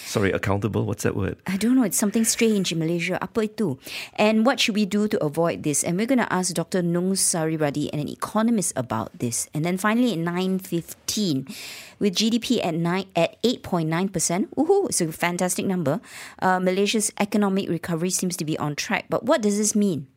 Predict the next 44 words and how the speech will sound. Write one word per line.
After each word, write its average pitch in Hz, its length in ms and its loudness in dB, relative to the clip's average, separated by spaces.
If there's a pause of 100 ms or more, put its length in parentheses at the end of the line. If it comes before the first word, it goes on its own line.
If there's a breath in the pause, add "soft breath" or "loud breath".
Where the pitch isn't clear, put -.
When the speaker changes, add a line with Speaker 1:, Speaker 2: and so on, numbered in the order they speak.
Speaker 2:
for - 280 -2
our 185 240 2
fixed - 280 -2
income 131 380 -4
market? 120 280 -6 (460 loud breath)
We 196 80 0
speak - 320 0
to 185 80 0
Jessie 175 320 0
Liu, 180 180 -2
Chief - 320 0
Investment 156 460 -2
Officer, 143 640 -2
Fixed 220 180 -2
Income 165 460 -4
asean 151 400 -2
at 135 160 -6
Principal 180 400 -2
Southeast 160 460 -2
Asia, 196 260 -2 (320 loud breath)
to - 80 -12
get 147 160 2
a 143 40 0
gauge 139 300 0
of 120 140 -6
this. - 340 -2
Speaker 1:
Eight 165 160 2
point 123 160 4
nine 143 140 4
percent 120 280 2
is 95 120 2
actually 95 300 2
one 101 140 4
of 101 60 -2
the - 240 -2
highest 98 320 -2
in 87 160 0
asean, 90 340 2
if 107 140 -2
not 131 340 2
the 85 220 -2
highest, 92 380 0
when 90 120 2
I, 90 300 0